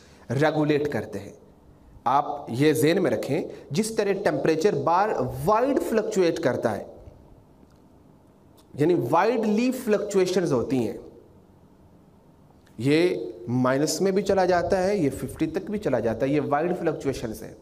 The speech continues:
जबकि internal environment थर्टी सिक्स to थर्टी एट narrow range fluctuations हैं। इसी का नाम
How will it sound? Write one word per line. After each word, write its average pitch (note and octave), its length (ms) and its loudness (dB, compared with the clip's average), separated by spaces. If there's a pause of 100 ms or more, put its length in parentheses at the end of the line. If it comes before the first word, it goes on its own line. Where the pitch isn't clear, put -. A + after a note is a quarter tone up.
(340)
जबकि C#3 380 -4
internal D3+ 600 0
environment F#3+ 500 0 (140)
थर्टी C3+ 220 0
सिक्स G#3 420 -4
to G3 100 2 (120)
थर्टी D3 360 0
एट - 540 -2
narrow A3+ 540 2
range E3 340 4
fluctuations C3 680 -2
हैं। - 100 -16 (920)
इसी A3 260 0
का F#3 140 2
नाम B2+ 320 0